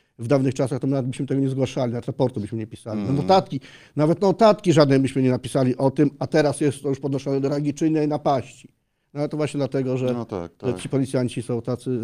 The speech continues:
Speaker 1: a, a, a, a nie inny, w porządku, no jest, mają,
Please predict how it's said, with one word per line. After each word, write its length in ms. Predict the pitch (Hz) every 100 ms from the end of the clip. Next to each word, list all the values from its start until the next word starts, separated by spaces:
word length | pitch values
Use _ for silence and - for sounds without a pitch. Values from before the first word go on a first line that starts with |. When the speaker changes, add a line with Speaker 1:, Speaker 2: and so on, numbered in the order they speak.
| 123
Speaker 1:
a, 220 | 120 117
a, 240 | 123 117
a, 320 | - 120 -
a 40 | 131
nie 200 | 131 143
inny, 220 | 131 120
w 60 | -
porządku, 440 | 135 165 143 117
no 160 | 107 92
jest, 180 | 101
mają, 320 | 120 120 120